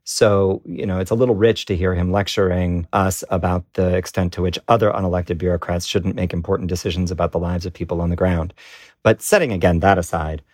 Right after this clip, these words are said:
the fact is, I, I, I've never really understood this objection because, of course,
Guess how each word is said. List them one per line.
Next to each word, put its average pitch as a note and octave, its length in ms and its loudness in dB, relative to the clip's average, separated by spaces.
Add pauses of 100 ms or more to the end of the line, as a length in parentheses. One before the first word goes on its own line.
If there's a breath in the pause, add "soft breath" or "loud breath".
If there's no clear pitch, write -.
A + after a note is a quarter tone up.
(280)
the D3 120 -2
fact A3+ 280 2
is, F#3+ 140 6
I, F#3+ 240 4
I, F3 160 0
I've G#3 140 4
never C4 140 6
really A#3+ 200 2
understood D#3+ 340 0
this D#3 140 0
objection G2+ 480 0
because, G#2+ 400 -2
of A2+ 120 -8
course, C3 400 2